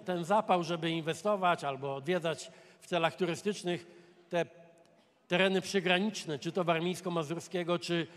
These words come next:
podlaskiego, że ten zapał wyraźnie zmalał i że te straty są bardzo wymierne. Są nie tylko finansowe z punktu widzenia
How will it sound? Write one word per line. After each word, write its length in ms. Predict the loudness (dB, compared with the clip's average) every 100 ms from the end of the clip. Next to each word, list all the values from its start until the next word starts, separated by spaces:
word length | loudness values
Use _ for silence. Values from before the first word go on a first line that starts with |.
| -12
podlaskiego, 720 | -6 0 0 -2 -6 0 0 -2 -8 -6
że 120 | -4
ten 200 | -2 0
zapał 520 | 2 2 2 0 -2
wyraźnie 560 | -8 -4 0 0 0 -4
zmalał 520 | -2 -2 -2 -4 -12 -18 -20 _ _ -16
i 80 | -8
że 160 | -6
te 140 | -4 -4
straty 460 | -2 2 2 2
są 220 | -2 0 2
bardzo 300 | 2 2 -2
wymierne. 640 | 0 0 0 -2 -8 -12 -16 -20 _ _ _ _ _ _ _
Są 200 | -10 -6
nie 140 | -2
tylko 320 | 2 4 4 2
finansowe 640 | 2 0 0 0 0 0
z 40 | -2
punktu 340 | -4 -2 -6
widzenia 580 | -4 -2 0 0 0